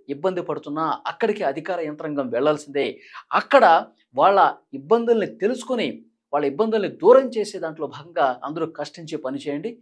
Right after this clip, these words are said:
ఇలాంటి విపత్కర సమయంలోనే ప్రజలకు మనం అండగా ఉండాలని చెప్పి అధికార యంత్రాంగం కూడా ఎప్పటికప్పుడు చర్యలు తీసుకున్న పరిస్థితి ఉంది. So సిద్దిపేటలో కావచ్చు, ఇటు కామారెడ్డిలో కావచ్చు, ఎవరైతే ఆ వాగులు దాటే సమయంలో చిక్కుకుపోయారో వాళ్ళందరినీ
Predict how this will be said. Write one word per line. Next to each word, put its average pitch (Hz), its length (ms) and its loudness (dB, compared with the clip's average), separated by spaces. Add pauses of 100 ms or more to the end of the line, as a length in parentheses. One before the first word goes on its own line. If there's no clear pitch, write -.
(260)
ఇలాంటి 226 400 2
విపత్కర 160 440 -10
సమయంలోనే 160 480 -2
ప్రజలకు 143 420 -6
మనం 127 140 -4 (120)
అండగా 160 320 0
ఉండాలని 143 400 -2
చెప్పి 131 220 -2 (380)
అధికార 135 320 -4
యంత్రాంగం 139 400 -6
కూడా 254 140 2 (120)
ఎప్పటికప్పుడు 208 440 -2 (300)
చర్యలు 160 340 -4
తీసుకున్న 139 340 -8
పరిస్థితి 127 240 -8
ఉంది. 104 100 -12 (420)
So 143 60 -2
సిద్దిపేటలో 226 580 2
కావచ్చు, 196 380 2
ఇటు 226 200 -10
కామారెడ్డిలో 175 420 -4
కావచ్చు, 156 320 -2 (400)
ఎవరైతే 247 360 -2 (340)
ఆ 131 80 2 (100)
వాగులు 226 460 6 (260)
దాటే 175 320 0
సమయంలో 196 360 -6
చిక్కుకుపోయారో 160 720 -2 (460)
వాళ్ళందరినీ 214 440 0